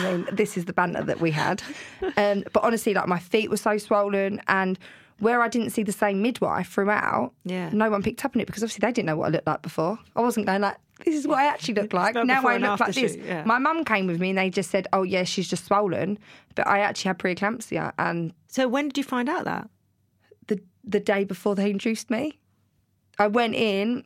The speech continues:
Speaker 1: and I came out of the appo-, appointment with the midwife. My blood pressure was through the roof and I had four pluses in my protein of my wee, and still they didn't call me in.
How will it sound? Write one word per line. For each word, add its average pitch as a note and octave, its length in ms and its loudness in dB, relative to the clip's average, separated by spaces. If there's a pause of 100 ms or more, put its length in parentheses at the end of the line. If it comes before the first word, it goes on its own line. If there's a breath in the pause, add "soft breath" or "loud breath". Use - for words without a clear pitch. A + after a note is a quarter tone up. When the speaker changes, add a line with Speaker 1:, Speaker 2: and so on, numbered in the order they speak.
(160)
Speaker 1:
and G3 540 2
I G3 80 4
came A3+ 300 2
out G#3 100 2
of F#3+ 60 -2
the G#3 120 0
appo-, G3+ 220 0
appointment G#3+ 300 0
with F#3 80 0
the G3 60 0
midwife. G3 420 2
My F#3 100 2
blood A3 220 2
pressure G3+ 260 0
was F3+ 100 -2
through F#3 120 0
the F3+ 80 -2
roof G3+ 160 2
and F#3 100 0
I F3 40 0
had F3+ 140 -2
four G3 220 0
pluses F#3+ 540 -2 (160)
in F#3 100 2
my F3 80 2
protein G3 720 -2
of F3+ 80 -4
my F3 100 0
wee, F3+ 440 -2 (180)
and F3 600 0 (560)
still G#3+ 240 2
they F#3+ 120 2
didn't F#3 200 0
call G3 160 2
me F#3 280 2
in. F#3 160 0